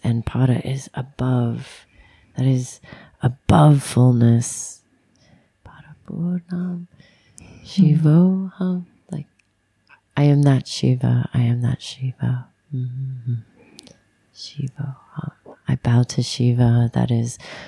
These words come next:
Speaker 1: fuller than full. I am that Shiva. Shivoham.
Speaker 2: Mm-hmm. Mm, thank you so much. Mm.
Speaker 1: Thank you so much.
Speaker 2: Yeah.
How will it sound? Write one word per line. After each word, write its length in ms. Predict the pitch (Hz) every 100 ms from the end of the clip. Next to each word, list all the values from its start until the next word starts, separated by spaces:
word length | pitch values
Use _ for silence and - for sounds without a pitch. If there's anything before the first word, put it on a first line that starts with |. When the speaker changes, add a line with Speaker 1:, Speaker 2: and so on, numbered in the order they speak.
| -
Speaker 1:
fuller 540 | - - 160 156 151
than 260 | 135 135 127
full. 580 | - 127 123 120 120 123 - - _ _ _
I 60 | 127
am 160 | 120 120
that 240 | 117 -
Shiva. 640 | - 113 117 113 117 120 - - - _ _ _ _ - _ _ _ _
Shivoham. 840 | - - 131 113 123 117 143 - 117 _ _ _ _ _ _ _ _ -
Speaker 2:
Mm-hmm. 840 | 220 - 214 190 180 175 175 175 - _ _ 165 160 165 _ _ _ 254
Mm, 500 | 233 214 202 202 196
thank 240 | 220 214 202
you 80 | 202
so 240 | 214 202
much. 560 | 196 220 - - - - 277
Mm. 180 | 269 226
Speaker 1:
Thank 380 | 147 240 - 151
you 500 | 143 143 135 135 131 _ - - -
so 60 |
much. 460 | 147 135 123 143 - -
Speaker 2:
Yeah. 560 | 220 214 202 202 196